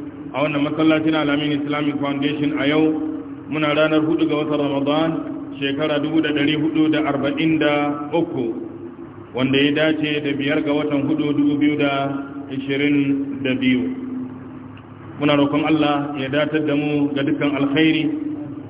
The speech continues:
ya kare mu da kariyarsa, ya biya mana bukatun ƴan uwa da suke roƙonsa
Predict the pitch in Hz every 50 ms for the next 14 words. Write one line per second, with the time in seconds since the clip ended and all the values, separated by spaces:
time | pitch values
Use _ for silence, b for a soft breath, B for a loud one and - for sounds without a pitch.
0 | - - - - - - - - - - - - - - - - - - - -
1 | - - - - - - - 127 139 139 139 151 156 160 156 151 151 147 139 143
2 | 139 139 147 156 156 156 156 160 165 156 151 - 156 151 147 151 - - - -
3 | - - - - - - - - - - - - - - - - 127 131 131 143
4 | 151 151 151 156 156 151 147 147 - - 139 139 135 135 147 151 156 156 156 160
5 | 160 160 156 160 160 156 151 139 - 143 147 151 147 135 135 135 135 156 156 156
6 | 156 156 151 151